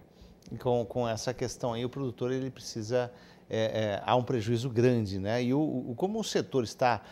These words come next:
ainda, digamos, em desenvolvimento, se adequando, você citou várias espécies, né,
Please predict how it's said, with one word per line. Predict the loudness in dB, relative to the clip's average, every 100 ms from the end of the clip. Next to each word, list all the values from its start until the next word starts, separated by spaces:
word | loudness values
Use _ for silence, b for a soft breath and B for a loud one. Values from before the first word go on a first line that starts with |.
| B B 2
ainda, | 2 4 2 2 2 -2 -4 -8
digamos, | -8 -6 -6
em | -2
desenvolvimento, | 2 2 2 0 -2 -2 -4 0 0 0 -2 -6
se | -6 -4
adequando, | -4 -6 -2 -2 -2 -4
você | -6 -8
citou | -8 -4 0
várias | 4 4 4 -4
espécies, | -12 0 2 2 0 -10 -10 -10 -6
né, | -4